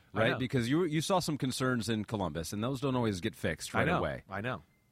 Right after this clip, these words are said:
Speaker 2: You
Speaker 1: I think
Speaker 2: might,
Speaker 1: the
Speaker 2: you
Speaker 1: bi-,
Speaker 2: might
Speaker 1: I
Speaker 2: have to gi-, you might have to give Matt Nagy some credit. We haven't done that on this podcast
Speaker 1: Dan, how
Speaker 2: quite a
Speaker 1: dare
Speaker 2: bit.
Speaker 1: you? How are you ta-, what are you doing? <laughs>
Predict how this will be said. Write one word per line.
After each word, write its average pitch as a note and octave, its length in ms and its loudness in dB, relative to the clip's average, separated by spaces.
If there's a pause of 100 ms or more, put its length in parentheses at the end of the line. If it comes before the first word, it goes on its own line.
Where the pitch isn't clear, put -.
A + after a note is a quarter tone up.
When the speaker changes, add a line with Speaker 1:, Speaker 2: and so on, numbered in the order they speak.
(240)
Speaker 2:
You - 60 2
Speaker 1:
I - 60 4
think - 160 4
Speaker 2:
might, A#3+ 60 4
Speaker 1:
the - 40 2
Speaker 2:
you - 60 6
Speaker 1:
bi-, F3 60 10
Speaker 2:
might G#3 120 8
Speaker 1:
I - 60 8
Speaker 2:
have D#3 80 8
to C#3+ 100 2
gi-, C3 80 0
you B2 140 4
might F#3 160 2
have A2 140 2
to G#2+ 60 -4
give G2+ 140 0
Matt G#2+ 180 2
Nagy G#2 300 0
some F#2+ 140 -6
credit. F#2 280 -2
We F2+ 100 2
haven't A#2 180 2
done G#2 180 2
that F#2 100 0
on D#2+ 120 -2
this D#2 100 -4
podcast F2 300 2
Speaker 1:
Dan, - 20 2
how E3+ 220 4
Speaker 2:
quite C#3+ 160 4
a - 20 6
Speaker 1:
dare D3 80 4
Speaker 2:
bit. G2+ 140 2
Speaker 1:
you? F2 100 -4
How C3 160 0
are G3+ 80 0
you A#2 240 -2
ta-, A#2+ 220 4
what C#3+ 160 2
are - 20 2
you C#3+ 100 2
doing? G#2 360 -4
<laughs> - 40 0